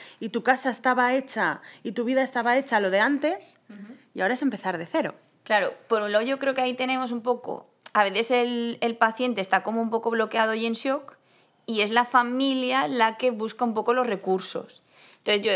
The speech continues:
Speaker 2: ahí sí que invitaría un poco a la gente que entiendo que la situación es desagradable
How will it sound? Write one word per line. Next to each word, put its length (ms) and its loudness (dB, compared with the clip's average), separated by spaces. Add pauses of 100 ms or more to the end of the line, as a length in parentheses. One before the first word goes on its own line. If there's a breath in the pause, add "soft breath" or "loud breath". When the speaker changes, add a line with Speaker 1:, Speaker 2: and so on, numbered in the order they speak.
(100)
Speaker 2:
ahí 140 4
sí 140 -4
que 80 -2
invitaría 420 2
un 60 -4
poco 180 2
a 40 2
la 100 0
gente 280 -2
que 220 2
entiendo 460 0
que 80 -4
la 100 2
situación 460 -2
es 400 -8 (180)
desagradable 840 2